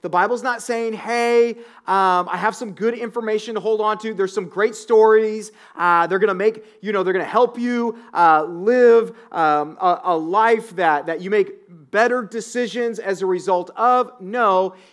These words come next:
it actually claims to be the exclusive word of God.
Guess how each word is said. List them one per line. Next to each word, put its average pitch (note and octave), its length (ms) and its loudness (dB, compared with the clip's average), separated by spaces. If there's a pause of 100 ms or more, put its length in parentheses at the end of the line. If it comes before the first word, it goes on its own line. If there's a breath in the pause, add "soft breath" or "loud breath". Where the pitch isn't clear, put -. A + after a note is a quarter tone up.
(100)
it G#3 240 0
actually C4 580 -4
claims A3+ 680 -8
to B3 160 -12
be E3 500 -2 (520 soft breath)
the G3 260 -8
exclusive A3 760 -8
word F3 580 -2 (260)
of D3+ 160 -14
God. B2+ 360 -8